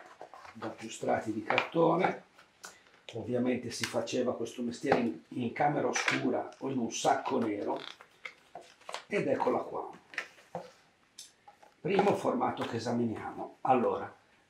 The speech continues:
questo qua è la, lo strato sensibile, questo qui invece è il supporto. Per caricarla giusta dovevi tenere,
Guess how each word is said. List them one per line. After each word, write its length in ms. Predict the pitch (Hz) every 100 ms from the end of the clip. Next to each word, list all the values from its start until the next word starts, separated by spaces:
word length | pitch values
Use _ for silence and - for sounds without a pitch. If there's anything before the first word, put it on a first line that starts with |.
| _ -
questo 460 | 208 214 - 254
qua 440 | 170 151 - - - _
è 160 | 165 160
la, 180 | - -
lo 100 | 151
strato 360 | - 135 135
sensibile, 840 | 143 147 135 - 117 113 113 - -
questo 320 | - - 208
qui 160 | - 165
invece 340 | 131 123 -
è 40 | 117
il 60 |
supporto. 840 | - - - - 95 95 - 113 - _ _ _ _ _ - - - - - - - _ _
Per 180 | 202 -
caricarla 580 | 160 147 - 147 170 156
giusta 380 | 147 120 - 170
dovevi 320 | 165 135 131
tenere, 540 | 139 127 123 - -